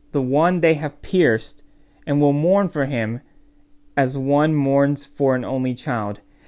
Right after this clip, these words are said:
and grieve bitterly for him as one grieves for a firstborn child or son." And then in the New Testament, in John nineteen, verses thirty-one to thirty-seven,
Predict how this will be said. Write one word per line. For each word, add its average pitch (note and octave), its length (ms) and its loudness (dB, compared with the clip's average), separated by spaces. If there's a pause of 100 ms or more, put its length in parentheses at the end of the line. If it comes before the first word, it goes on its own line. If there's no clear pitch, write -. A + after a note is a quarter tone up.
(120)
and D#3 200 2
grieve F3 380 4
bitterly G3+ 420 6
for C#3 180 -4
him B2 380 -2
as C#3+ 200 -4
one C#3 640 0
grieves C#3+ 400 -2
for C#3 240 -2
a B2+ 140 -8
firstborn B2+ 800 0
child G#2+ 600 -8
or D3 80 -14
son." A2+ 480 -4 (1300)
And D3+ 180 0
then C#3 360 -2 (640)
in D3+ 120 -2
the C3+ 40 0
New D3+ 180 0
Testament, F3 460 -4
in C#3+ 120 -2
John C3+ 300 0
nineteen, D3 480 0
verses C3 340 -4
thirty-one C#3 640 0
to D3 80 -2
thirty-seven, D3 880 -2